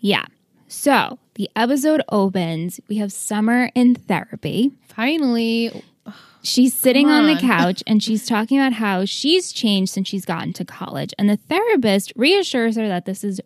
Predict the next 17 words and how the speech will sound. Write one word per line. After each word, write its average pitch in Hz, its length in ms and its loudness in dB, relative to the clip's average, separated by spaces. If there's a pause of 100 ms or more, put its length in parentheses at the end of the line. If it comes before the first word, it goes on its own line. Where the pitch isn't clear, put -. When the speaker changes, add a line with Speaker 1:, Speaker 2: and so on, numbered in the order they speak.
Speaker 1:
a 214 80 -4
totally 196 380 -2
normal 165 320 -4
thing. - 320 -12
Speaker 2:
Right. 226 260 -8 (640)
Speaker 1:
But 285 400 2
Summer 302 280 2
feels 254 360 2
that 220 120 0
she's 220 180 0
actually 190 320 0
been 180 140 -2
throwing 269 280 2
herself 208 500 0
into 185 220 -2
new 233 180 4
experiences 190 920 -2